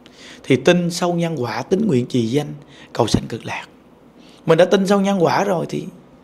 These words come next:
bất cứ một việc gì đến với mình đều phải tin nhân quả. Tin mình đã gieo nhân thì bây giờ mình gặp quả thôi. Nên mục tiêu mình nhớ Phật, nhớ Tây Phương Cực Lạc. Bây giờ quý vị thấy rằng là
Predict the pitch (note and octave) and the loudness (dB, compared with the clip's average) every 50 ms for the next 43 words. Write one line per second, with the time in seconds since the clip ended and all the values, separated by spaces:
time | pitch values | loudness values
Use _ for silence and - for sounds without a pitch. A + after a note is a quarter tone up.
0 | - - - - - - - - _ - - - - - - - - - - - | -20 -20 -20 -20 -20 -20 -20 -20 _ -20 -20 -20 -20 -20 -20 -20 -20 -20 -20 -20
1 | - - - - - - - - - - - - - F3 D#3 D3+ D#3 F3 G3+ G3 | -20 -20 -20 -20 -20 -20 -20 -20 -20 -20 -20 -18 -14 -12 -10 0 2 2 4 6
2 | B3 B3 B3+ A#3 F3+ D#3 C#3+ D3+ D3 D#3+ D#3 D3+ D3 D#3+ F#3+ A3+ B3+ A#3+ G#3 F3 | 6 6 6 6 4 4 2 0 2 2 4 4 6 4 4 4 0 0 0 0
3 | D3+ C3+ C3+ C#3 E3 C#3 C#3+ C3 C#3 E3+ E3+ F3+ - E3 E3 E3 E3 D3+ B2+ G#2 | 0 -2 -4 -4 -2 0 0 0 -2 -2 -4 -4 -4 -4 -6 -8 -6 -6 -4 -4
4 | - - - - - - - - - - - - - - - - - - - - | -2 -2 -2 -4 -6 -10 -14 -20 -20 -20 -20 -20 -20 -20 -20 -20 -20 -20 -20 -20
5 | - - - - - F3 E3 E3 D3+ C3+ B2 B2 C3+ D#3 E3 D#3 D3+ D3 D3 C#3+ | -20 -20 -20 0 2 2 4 6 4 4 4 4 2 2 2 2 2 2 0 -2
6 | C3+ - - - - - - - - - - - - - - - - - C3 B2 | -4 -8 -16 -20 -20 -20 -20 -20 -20 -20 -20 -20 -20 -20 -20 -10 0 4 4 6
7 | A#2+ C3 C3+ C3+ B2+ A#2+ A#2+ A2+ A2 A#2+ - - A2+ G#2 A#2 D3 - C3+ - - | 6 6 6 4 4 4 2 0 -2 -2 -2 0 0 0 0 0 -2 -6 -12 -14
8 | - - - - - - - - - - - - - - - - - - - - | -20 -20 -20 -20 -20 -20 -20 -20 -20 -20 -20 -20 -20 -20 -20 -20 -20 -20 -20 -20
9 | - - - - - - - - E3 D#3+ D#3+ D3+ C3 - F3 E3+ E3 D#3+ D3 C3+ | -20 -20 -20 -20 -20 -20 -4 0 2 4 4 2 2 4 4 4 6 4 2 2
10 | B2+ C3+ D#3 F3+ F3+ - C3+ A#2 - - D3 E3 F3+ F3 D#3+ C#3 C3+ C#3+ B2+ B2 | 4 4 4 4 4 2 0 -2 0 0 0 0 0 0 -2 -2 -2 -4 -4 -4
11 | A#2+ A2+ A#2+ A2 G2+ - - - - - - - - - - - - - - - | -4 -4 -2 -4 -4 -4 -6 -10 -16 -20 -20 -20 -20 -20 -20 -20 -20 -20 -20 -20
12 | - - - - - - - - - - - - - - - - - - - D3+ | -20 -20 -20 -20 -20 -20 -20 -20 -20 -20 -20 -20 -20 -20 -20 -20 -20 -4 2 4
13 | D#3+ D#3+ D3+ D3+ D#3 E3 D#3+ D3 E3 F3+ F#3+ F#3+ E3+ C#3+ C3+ C3 C3 B2+ B2 B2 | 6 8 8 8 8 6 4 4 4 4 4 4 4 2 2 2 2 2 0 0